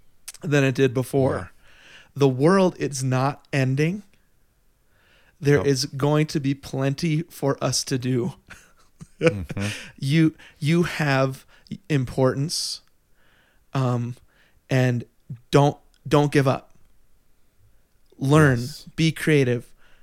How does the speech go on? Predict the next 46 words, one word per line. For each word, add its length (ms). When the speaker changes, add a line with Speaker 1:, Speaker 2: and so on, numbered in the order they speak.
Speaker 1:
build 280
something, 640
make 420
a 60
friend 640
online, 720
encourage 680
somebody. 540
Speaker 2:
Mm. 80
Speaker 1:
If 140
somebody 580
is 120
out 220
there 100
who 80
can't 380
go 120
to 80
the 80
store, 360
go 200
to 80
the 80
store 260
for 180
them. 220
If 180
somebody 400
can't 280
Speaker 2:
Mm. 40
Speaker 1:
afford 320
something, 520
buy 260
them 200
something. 560
<laughs> 60
Speaker 2:
Yeah. 240
Speaker 1:
Sorry. 580
Speaker 2:
<laughs> 20
Speaker 1:
I 680
didn't 180
know 140
I 40
was 100
going 200
here. 160